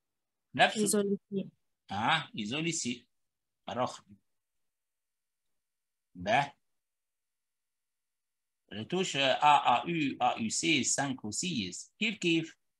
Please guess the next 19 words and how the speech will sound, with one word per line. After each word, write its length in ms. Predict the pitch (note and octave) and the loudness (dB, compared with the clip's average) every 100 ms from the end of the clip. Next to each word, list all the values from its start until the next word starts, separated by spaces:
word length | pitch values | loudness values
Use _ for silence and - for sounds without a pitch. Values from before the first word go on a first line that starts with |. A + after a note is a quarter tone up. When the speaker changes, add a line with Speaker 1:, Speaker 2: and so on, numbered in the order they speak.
| _ | _
Speaker 1:
ها 100 | A#2+ | 2
هم 180 | B2+ G#2 | 2 0
قريتهم. 520 | A2 E3 D#3+ C#3+ A#2+ - _ _ _ _ - | -2 -4 -2 -4 -4 -12 _ _ _ _ -2
سبع، 460 | - G3 C#3 A2 | 6 8 6 4
يو 80 | F#3+ | -2
يو 160 | F#3+ F#3+ | 0 0
يو، 120 | F3+ | 2
ثلاثة 300 | F3 E3 F3 | 2 4 6
مرات 220 | F3+ F3+ | 6 6
في 80 | E3+ | 0
اليو. 360 | - D#3 G#2+ - _ _ _ _ _ _ A#3 | 2 2 0 -6 _ _ _ _ _ _ 2
Speaker 2:
آه، 240 | G#3+ G#3 | 4 4
فينيلانين. 800 | - A#3 A3+ A#3 A3+ A3 G#3+ - - _ _ _ _ - | 6 8 10 10 10 10 8 2 -10 _ _ _ _ -4
Speaker 1:
بي 180 | B2 C3+ | 0 2
اتش 200 | - A#2+ | 0 -6
او. 160 | G2 _ _ _ _ _ _ _ _ _ _ _ _ _ _ _ _ _ _ _ _ _ _ _ _ _ _ _ _ | -12 _ _ _ _ _ _ _ _ _ _ _ _ _ _ _ _ _ _ _ _ _ _ _ _ _ _ _ _
بي 320 | A#2 A#2 A#2+ | -6 -4 -4
اتش 500 | - G#2+ - - - A2+ | 0 0 0 -6 -6 -8
او. 200 | F2 | -10